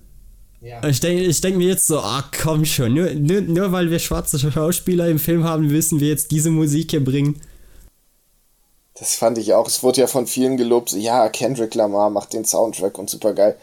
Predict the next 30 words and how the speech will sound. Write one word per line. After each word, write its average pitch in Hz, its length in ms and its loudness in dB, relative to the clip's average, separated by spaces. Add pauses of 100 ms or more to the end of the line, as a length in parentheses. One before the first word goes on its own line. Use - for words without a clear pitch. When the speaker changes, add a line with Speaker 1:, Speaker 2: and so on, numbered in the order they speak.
(580)
Speaker 1:
Und - 140 -2
ich - 100 -4
fand 135 400 -4
das 190 220 -2
nicht 131 400 -6
wirklich 117 420 -6
geil, 80 320 -2
also 107 380 -6
echt 110 200 -6
nicht. - 280 -10
Speaker 2:
Und 131 160 0
ich 123 100 -2
fand 143 180 -2
auch 131 140 -6
jetzt 135 240 -2
nicht 147 180 -2
mal, 131 160 0
dass 120 140 -2
das, - 460 -4 (180)
also 120 140 0
mir 135 160 2
ist - 100 -2
das 143 100 -2
nicht 123 200 -2
aufgefallen, 120 560 -2
dass 110 100 -2
das - 160 -4
Kendrick 107 380 -2
Lamar 107 320 -2
war. 117 140 -6